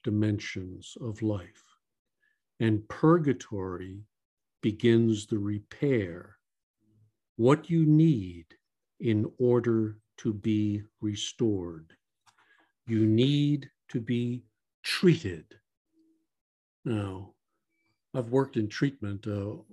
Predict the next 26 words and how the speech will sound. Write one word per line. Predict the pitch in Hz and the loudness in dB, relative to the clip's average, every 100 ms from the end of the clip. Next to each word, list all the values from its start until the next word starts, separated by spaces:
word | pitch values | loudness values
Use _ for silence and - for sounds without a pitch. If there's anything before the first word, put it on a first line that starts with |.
| _ - | _ -12
all | 127 127 131 120 117 | -8 -8 -4 -2 0
of | 101 | 0
my | 107 101 | -2 -2
adult | 95 117 110 101 | -2 0 0 0
life. | 110 120 101 - - _ _ _ _ _ _ _ 104 | 2 2 0 -6 -20 _ _ _ _ _ _ _ -6
Um, | 98 92 87 92 92 - _ _ _ - | -4 -4 -6 -10 -12 -16 _ _ _ -2
but | |
I | 113 | 2
want | 123 120 | 4 2
you | 113 | 0
to | 104 | 2
listen | 120 135 123 110 165 | 2 2 0 0 0
now | 127 113 110 104 101 | 2 4 4 2 -2
to, | - 104 101 107 156 151 | -2 -2 0 -4 -6 -10
uh, | 104 - | -10 0
Johnson | 113 113 113 - 98 101 | 4 4 4 -2 -4 -6
as | 104 104 - | -4 -4 -4
he | 113 | -4
describes | 104 101 - - 156 147 127 127 - | -2 -4 -2 0 2 4 2 0 -4
what | 110 113 110 - | 2 2 0 -4
real | 123 143 170 156 | 4 8 10 8
treatment | - - - 143 - 90 - - - - _ _ _ _ _ - | 4 -4 0 0 -2 -12 -12 -12 -20 -20 _ _ _ _ _ -2
is | 107 95 | -2 0
about. | 92 101 90 85 - _ - - _ _ _ _ _ _ _ _ _ _ _ _ _ _ _ - | -2 -4 -4 -8 -14 _ -20 -20 _ _ _ _ _ _ _ _ _ _ _ _ _ _ _ -2
He | |
says, | - 147 131 - | 4 8 8 4